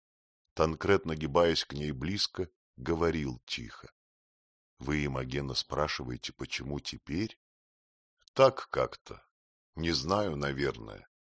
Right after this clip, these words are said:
И что мы все знаем, мы, люди, о том, чего хотим?» «Знает только Бог», — с набожным выражением сказала Имогена. Танкрет слегка улыбнулся и продолжал:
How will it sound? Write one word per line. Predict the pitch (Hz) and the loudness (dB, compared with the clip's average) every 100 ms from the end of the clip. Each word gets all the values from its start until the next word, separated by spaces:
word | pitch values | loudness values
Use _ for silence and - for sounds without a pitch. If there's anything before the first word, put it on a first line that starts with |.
| _ _ _ _ _ _ | _ _ _ _ _ _
И | - | -4
что | - - 143 | -2 2 2
мы | 147 135 | 2 0
все | - - 127 | 2 4 2
знаем, | 76 80 107 104 69 | 2 -2 0 0 -2
мы, | 60 78 98 82 | -6 -4 -4 -4
люди, | 65 87 95 67 - _ _ | -4 -4 -6 -10 -18 _ _
о | 76 | -4
том, | - 98 92 | 0 0 0
чего | 90 85 80 | -2 0 -2
хотим?» | 92 - 92 64 - _ _ _ _ _ _ _ _ - | -2 -4 -8 -8 -12 _ _ _ _ _ _ _ _ -8
«Знает | 71 101 143 143 - | -2 2 2 0 -4
только | - 135 127 123 | 0 0 0 -2
Бог», — | 107 135 127 - - _ _ _ - | 2 4 2 -2 -10 _ _ _ -6
с | - | -4
набожным | 71 92 92 78 80 82 | 4 4 6 2 0 -2
выражением | 78 80 78 85 85 80 | 4 6 6 2 0 -2
сказала | 73 - 76 76 76 73 | -4 -2 0 2 2 0
Имогена. | - 78 78 73 69 55 - _ _ _ _ _ _ | -4 -4 -4 -4 -4 -6 -16 _ _ _ _ _ _
Танкрет | - 82 78 90 98 | 0 0 0 2 2
слегка | - 85 80 - 85 | 0 -4 -4 0 0
улыбнулся | 78 73 73 92 92 - 82 | 0 -2 -2 -4 -4 -6 -8
и | 85 | -8
продолжал: | 82 76 73 73 62 62 52 | -8 -4 0 -2 -2 -4 -4